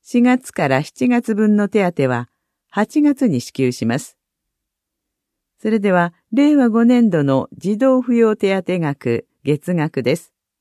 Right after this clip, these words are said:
まず、対象児童数、一人の金額。区分、全部支給。令和五年度、四万四千百四十円。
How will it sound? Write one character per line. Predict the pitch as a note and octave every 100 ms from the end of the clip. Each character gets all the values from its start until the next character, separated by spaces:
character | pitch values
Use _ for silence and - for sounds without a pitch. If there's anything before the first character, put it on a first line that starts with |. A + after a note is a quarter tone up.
| _ _ _ _ _ _ _ _ _ _ _ _ _ _
ま | G3+
ず、 | D#3+ D#3+ D#3+ _ _ -
対 | A3+ A3+
象 | - G3+
児 | F3 F3+
童 | F#3 F3+
数、 | - C3 C3 - _
一 | - - D4
人 | A3+
の | D#3 A2+ -
金 | - D3+
額。 | C3+ C3 - A#2 - _ _ _ _ _ _ -
区 | F3+
分、 | D#3+ C#3 B2 - _ _
全 | D#3+ B3 B3
部 | C#3+
支 | - -
給。 | B2+ B2 A2+ - _ _ _ _ -
令 | A3 G3
和 | F3
五 | D#3+
年 | E3+ D#3+ C3
度、 | B2 - _ _ _
四 | A#3 C4+ D4
万 | C4 F3+
四 | D#3+ F3
千 | F3 F3 B2+
百 | B2 D3+ G3+
四 | F3+ F3
十 | D3+ D#3 B2+
円。 | A#2+ G#2